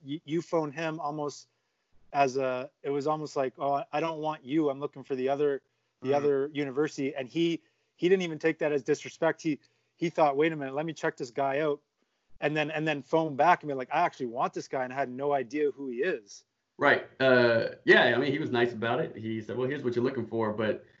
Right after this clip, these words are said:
Speaker 3: uh, the same thing, or the same way that Tristan, uh, mentioned, uh, his brother came to, uh, recruit or to scout and, and, you know, get the lowdown on some people that were on my player, uh, on my,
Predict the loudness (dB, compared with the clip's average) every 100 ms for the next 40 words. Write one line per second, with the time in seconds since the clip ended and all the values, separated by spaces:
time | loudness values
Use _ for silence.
0 | _ 0 2 2 2 2 4 4 4 2
1 | 0 0 4 4 4 0 0 -2 0 -4
2 | -4 -4 -2 -2 -2 2 2 0 -6 -6
3 | _ _ _ -4 0 2 2 0 0 2
4 | 2 2 0 0 0 -2 -4 -4 -6 -6
5 | -4 -4 -4 0 0 0 -4 -4 -2 -2
6 | -2 -4 0 2 2 -2 -16 -6 -4 -2
7 | -2 -2 -2 -2 -4 -4 -4 -4 -2 -2
8 | 0 -2 -2 -2 -4 -6 -6 -2 0 0
9 | -2 -2 -2 -2 -2 0 -4 -6 -6 -4
10 | -2 -2 -2